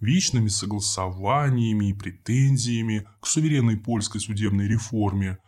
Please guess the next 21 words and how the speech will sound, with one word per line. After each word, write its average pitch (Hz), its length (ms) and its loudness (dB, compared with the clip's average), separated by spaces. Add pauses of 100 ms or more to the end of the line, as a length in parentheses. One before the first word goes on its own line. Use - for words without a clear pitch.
(160)
за 120 180 2
которую 127 680 2
грозят 117 680 -2
лишить 165 520 -2
еврогрантов? 131 960 -2 (540)
Подтягивание 117 680 2
к 101 80 -8
очередному 117 560 0
конфликту 104 560 -2
с - 80 -2
соседями 117 540 -2
на 98 120 2
границах 107 520 -2
Евросоюза 107 800 -2
всего 110 540 0
Североатлантического 101 1080 -2
альянса 127 460 0
на 101 100 0
основании 104 640 -2
боевых 107 480 -2
статей — 156 600 -4